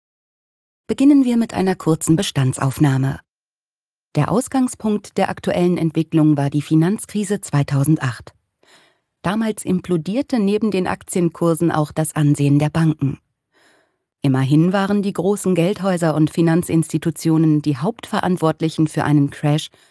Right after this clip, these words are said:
der weite Teile der Weltwirtschaft mit sich riss. Gleichzeitig war eine technologische Revolution im Gange. Im Sommer zweitausendsieben,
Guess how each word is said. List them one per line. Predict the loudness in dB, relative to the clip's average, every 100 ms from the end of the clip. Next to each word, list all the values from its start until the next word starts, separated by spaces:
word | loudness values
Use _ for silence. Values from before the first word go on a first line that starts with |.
| _
der | -4 0
weite | -2 -2 -6
Teile | -6 -4 -2
der | -2 -2
Weltwirtschaft | -2 -4 -4 -4 -4 -4 -2
mit | -2
sich | -2 -2
riss. | -2 -4 -8 -18 _ _ _ _ _ _ _ _ _ _ _ _ _ _ _
Gleichzeitig | -2 0 -2 -6 -4 -4 -2
war | -2 -2
eine | -2 -2
technologische | -2 0 2 4 2 2 0 0
Revolution | 0 0 -2 0 2 2
im | 0
Gange. | 0 0 0 -4 _ _ _ _ _ _ _ _ _ _
Im | -2
Sommer | 0 0 0 -2
zweitausendsieben, | -2 -2 0 4 4 4 0 0 -2